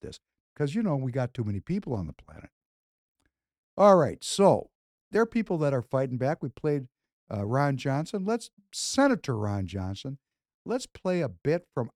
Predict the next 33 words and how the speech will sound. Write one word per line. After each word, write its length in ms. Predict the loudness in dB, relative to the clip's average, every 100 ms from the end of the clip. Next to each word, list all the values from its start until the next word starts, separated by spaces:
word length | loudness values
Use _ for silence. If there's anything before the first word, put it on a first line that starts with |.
| _
Archbishop 1500 | 2 2 0 -18 _ -18 -16 -18 _ _ 0 0 0 -4 -6 _ _ _ _ _
Vigano, 640 | -4 0 2 2 -2 -6 _ _ _ _ -6
who 140 | -2
is 140 | 0 -2
a 100 | -4
very 300 | -4 -4 -2
big 280 | -4 -6
critic 460 | -6 -4 -4 -4 _ _ _ _ _ _ _ _ -10
of 140 | -6
the 100 | -8
Pope 500 | -6 -2 0 0 -6 -20 _ _ _ _
and 80 | -6
of 80 | -2
the 80 |
way 180 | -2 -2
things 340 | -2 -6 -4 -2
are 120 | -2
working 340 | -2 -4 -8
spiritually 560 | -10 -6 -6 -6 -6 -4
on 100 | -4
our 100 | -6
planet. 500 | -6 -6 -4 -6 _ _ _
This 80 | -4
guy's 260 | -2 -2
famous. 500 | -4 -2 -2 -4 -6
Maybe 200 | -6 -2
you 60 | 0
don't 200 | 0 0
know 140 | -2
him. 100 | -4
Check 280 | -6 -8 -6
him 120 | -6
out. 220 | -4 -6